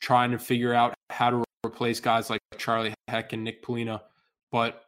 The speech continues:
yeah, I think Carolina's offense is a top twenty-five offense. Lyle asks, "What are realistic expectations we should have for the twenty twenty football team?" I think nine wins is very realistic for this North Carolina team next year.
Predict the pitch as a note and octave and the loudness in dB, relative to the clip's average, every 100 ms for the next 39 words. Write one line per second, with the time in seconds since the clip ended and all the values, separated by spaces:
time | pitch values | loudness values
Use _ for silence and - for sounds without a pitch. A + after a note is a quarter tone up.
0 | _ - A#2+ G#2 G#2 A#2 - B2 A#2 A2+ | _ -2 2 4 2 -4 -2 0 0 0
1 | A2 G#2+ G#2+ A2 G2 G#2 G2+ - G2+ - | -2 0 -2 -2 -10 -12 -8 -6 -6 -8
2 | G#2+ - G2+ G2 G#2 - - - - _ | -8 -2 0 0 -2 -2 -12 -18 -20 _
3 | _ _ _ _ _ _ C#3 C3 C#3 C#3 | _ _ _ _ _ _ 4 8 8 6
4 | A#2+ A#2 B2+ A#2 - - _ C#3 B2+ F#3 | 2 4 2 0 -4 -16 _ -6 2 4
5 | G#3 - E3+ D#3+ C#3+ B2+ D#3 F#3+ F#3 - | 4 -2 0 2 2 2 2 4 0 -2
6 | E3+ D#3+ D3+ D3+ - D3+ - D3 C3+ C#3 | -6 -2 -2 -2 -6 -8 -4 -2 -2 -2
7 | C3+ B2+ C3 C#3+ - C#3+ - C3+ C3 C3 | -4 -2 0 2 2 -2 0 2 2 -2
8 | - C3 A#2+ - - C3 C3+ C3 - C3 | -8 -6 -6 -8 -4 0 0 -2 0 0
9 | B2 - B2 - G2+ - G#2+ - - _ | 0 0 -2 -2 -6 -6 -10 -12 -18 _
10 | _ _ _ - D3 F#3 C#3+ C#3 C#3+ C3+ | _ _ _ -2 0 2 2 4 4 2
11 | C#3 B2+ A2+ G#2 - B2 B2+ C3 A#2+ A#2+ | 2 0 -2 -6 -6 0 4 4 4 0
12 | A#2 A2+ A2 - A2 - B2 B2 A#2 A2 | 0 -2 -4 -6 -8 -6 -4 -2 -2 -4
13 | A#2 G#2 - G#2 G2+ G2 G2 G2 G#2+ G2+ | -6 -8 -6 -6 -4 -6 -10 -10 -10 -10
14 | - - - - - | -12 -16 -16 -16 -18